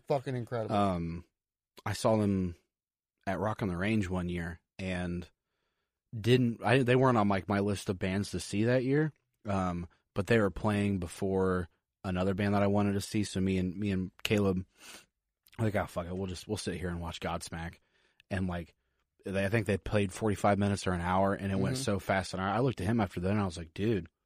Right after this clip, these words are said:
Speaker 2: did you expect that to be that fucking good?" And he's like, "No," 'cause they were, they were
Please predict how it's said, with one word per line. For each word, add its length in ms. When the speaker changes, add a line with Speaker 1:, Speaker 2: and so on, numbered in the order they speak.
Speaker 2:
did 180
you 160
expect 380
that 160
to 80
be 120
that 280
fucking 320
good?" 140
And 100
he's 160
like, 140
"No," 480
'cause 160
they 100
were, 140
they 180
were 160